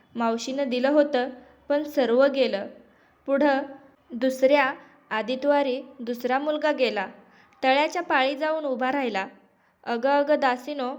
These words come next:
तुम्ही दासी कोणाच्या?" "आम्ही दासी प्रधानाच्या. प्रधानाच्या राणीला निरोप सांगा." त्यांनी सांगितला.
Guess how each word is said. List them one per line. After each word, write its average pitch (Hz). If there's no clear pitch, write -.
तुम्ही 311
दासी 254
कोणाच्या?" 269
"आम्ही 233
दासी 247
प्रधानाच्या. 247
प्रधानाच्या 294
राणीला 269
निरोप 254
सांगा." 240
त्यांनी 285
सांगितला. 247